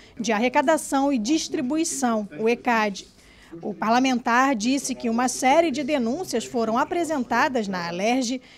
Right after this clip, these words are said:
e mais de quatrocentos processos contra o ecad abertos no Tribunal de Justiça do Estado.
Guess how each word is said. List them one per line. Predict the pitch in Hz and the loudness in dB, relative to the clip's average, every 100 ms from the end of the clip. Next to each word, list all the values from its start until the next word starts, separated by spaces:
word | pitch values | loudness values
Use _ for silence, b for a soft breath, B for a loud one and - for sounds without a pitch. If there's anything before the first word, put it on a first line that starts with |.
| - | -10
e | 220 | -4
mais | 220 220 262 220 | 0 2 2 0
de | 247 | 2
quatrocentos | 285 262 349 - 294 349 - 311 | 2 4 0 -4 -2 -2 -2 -6
processos | - 226 202 - 233 254 240 - | -4 -6 -4 -2 0 0 -4 -8
contra | - 311 349 | -4 -4 -2
o | 294 | -4
ecad | 196 - 233 254 226 277 B B | -4 -2 2 2 0 -6 B B
abertos | - 247 247 262 269 - 294 | -2 0 2 2 2 0 -2
no | 302 | -2
Tribunal | 285 330 349 330 226 233 | -4 -4 -4 -2 0 0
de | 208 | 0
Justiça | 226 285 - 240 208 220 | -4 -4 -4 -4 -4 -4
do | 220 | -4
Estado. | 262 - 226 208 196 | -4 -4 -2 -2 -2